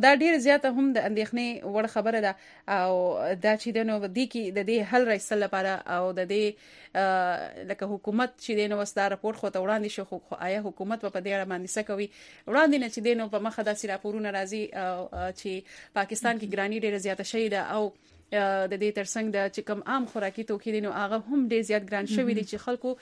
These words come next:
Speaker 1: د وس طاقت نه اوس رو رو بهر کیږي.
Speaker 2: مهم.
Speaker 1: نو دا وار په وار راپورونه هم راځي، زموږ خبریالان چې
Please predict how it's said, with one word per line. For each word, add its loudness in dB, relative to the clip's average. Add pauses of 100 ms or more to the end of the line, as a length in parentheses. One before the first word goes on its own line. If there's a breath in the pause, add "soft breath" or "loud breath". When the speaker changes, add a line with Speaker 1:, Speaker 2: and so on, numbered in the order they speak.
(400 loud breath)
Speaker 1:
د 2
وس 2
طاقت 0
نه -2
اوس -8
رو 2
رو 2
بهر 0
کیږي. 0
Speaker 2:
مهم. -2
Speaker 1:
نو 2 (300)
دا 6
وار 6
په 4
وار 4
راپورونه 2
هم 4
راځي، 0
زموږ -2
خبریالان 0
چې -8